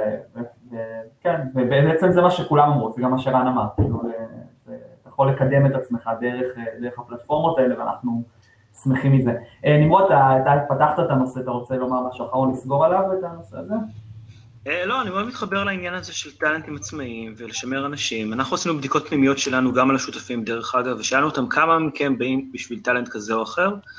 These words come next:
Speaker 2: והתשובה הייתה שרק חמש עשרה אחוז מהם באים בגלל שהם אוהבים טאלנט כזה או אחר, הם, אה, הרבה
Speaker 1: וואלה,
Speaker 2: יותר, אה,
Speaker 1: לוסי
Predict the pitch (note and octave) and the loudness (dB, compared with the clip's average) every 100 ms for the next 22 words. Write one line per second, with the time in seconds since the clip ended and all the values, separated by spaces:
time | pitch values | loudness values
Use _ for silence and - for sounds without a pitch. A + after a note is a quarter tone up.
0 | - - - A#2 B2+ C#3 F3 F#3+ F#3+ E3+ | -18 -18 -4 -2 0 2 2 2 2 2
1 | F3 E3+ F#3 - D3 - C#3+ C3+ A2+ G#2 | 2 -2 0 2 2 0 -4 -2 -6 -8
2 | - _ - G#2+ A#2+ A#2+ A#2 A#2 - A#2+ | -16 _ -6 -2 0 2 2 2 2 0
3 | A2+ A2 A2+ A2+ A2 G#2+ G#2 G#2+ G#2+ - | 0 2 2 2 0 -2 0 2 2 2
4 | G#2 G2+ G#2 G#2+ G#2+ A2 A2 G#2 - - | 0 0 0 2 2 2 0 -4 -12 -12
5 | - - - - A#2 A2+ D3+ - - C#3+ | -10 -12 -10 0 2 6 6 8 8 8
6 | C#3+ C3+ B2+ B2+ B2 | 8 8 8 8 6